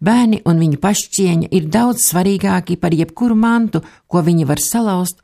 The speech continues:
un sabojāt. Beisbola bumbiņas izsistā loga rūts, nejauši nomesta galda lampa vai nokritis šķīvis virtuvē jau ir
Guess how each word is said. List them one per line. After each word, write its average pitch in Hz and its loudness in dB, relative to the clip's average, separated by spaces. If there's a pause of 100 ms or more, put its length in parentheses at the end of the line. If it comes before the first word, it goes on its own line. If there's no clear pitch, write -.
un 165 0
sabojāt. 135 -4 (600)
Beisbola 196 0
bumbiņas 180 0
izsistā 160 -4
loga 160 -4
rūts, 185 -4 (340)
nejauši 202 2
nomesta 170 0
galda 160 -2
lampa 185 -2
vai 170 0
nokritis 170 -2
šķīvis 175 -4
virtuvē 180 -2
jau 160 -2
ir 185 -2